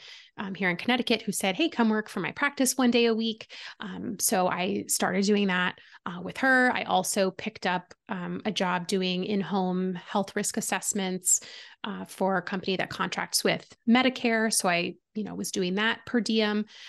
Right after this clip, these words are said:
Um, and then in the job with my mentor, I was also learning some aesthetics. And so, um, I decided to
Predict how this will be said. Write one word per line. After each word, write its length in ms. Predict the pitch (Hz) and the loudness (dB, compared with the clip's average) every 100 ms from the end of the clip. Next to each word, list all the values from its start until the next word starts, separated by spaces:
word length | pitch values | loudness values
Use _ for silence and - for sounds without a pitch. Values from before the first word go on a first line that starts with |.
| - - | -20 -4
Um, 380 | 202 196 190 196 - | -2 0 0 -4 -2
and 160 | 220 196 | 2 2
then 560 | 196 185 185 190 190 - _ _ _ _ | 2 2 0 0 -2 -6 _ _ _ _
in 600 | 254 220 214 208 202 180 - _ - | 2 4 6 4 4 2 -6 _ -6
the 80 | 202 | -2
job 260 | 190 185 | 0 0
with 100 | 190 | -2
my 100 | - | -2
mentor, 380 | 190 320 - 226 | 0 0 2 2
I 40 | 196 | 2
was 120 | 196 | 0
also 520 | 185 - 190 185 - | -4 -2 -2 0 -2
learning 300 | 196 180 196 | -4 -4 -2
some 200 | - 196 | -2 -2
aesthetics. 560 | 190 - 330 - - - - - - - | -2 -2 -4 -4 -8 -12 -14 -16 -10 -2
And 180 | 214 | 2
so, 560 | - 202 185 180 180 190 294 | 4 4 4 2 0 -2 -4
um, 500 | 185 180 185 185 175 _ - | -4 -4 -4 -6 -8 _ -6
I 100 | 208 | -2
decided 440 | 190 175 180 185 | 0 0 -2 -2
to 420 | - 208 208 214 | 0 2 4 4